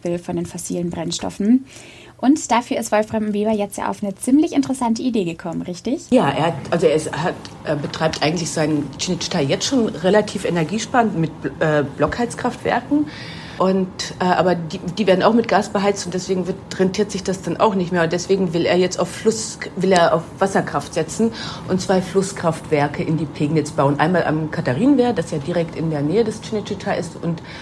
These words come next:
Speaker 2: eins weiter, äh, am Nägeleinswehr. Und Vorbild dafür ist für ihn, äh, das Flusskraftwerk in Hammer,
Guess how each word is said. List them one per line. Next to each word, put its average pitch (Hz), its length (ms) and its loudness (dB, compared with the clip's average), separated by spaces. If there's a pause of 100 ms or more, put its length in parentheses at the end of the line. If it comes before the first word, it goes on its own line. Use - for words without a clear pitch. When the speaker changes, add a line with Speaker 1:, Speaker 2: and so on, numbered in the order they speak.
(140)
Speaker 2:
eins 160 240 0
weiter, 226 500 2 (500)
äh, 185 60 2
am 175 380 2
Nägeleinswehr. 135 880 0 (640)
Und 180 400 0
Vorbild 247 680 2 (400)
dafür 214 480 0
ist - 260 -2
für - 140 -4
ihn, 185 560 0
äh, 170 260 2
das 170 380 -4 (100)
Flusskraftwerk 180 960 2
in 170 200 0
Hammer, 139 380 2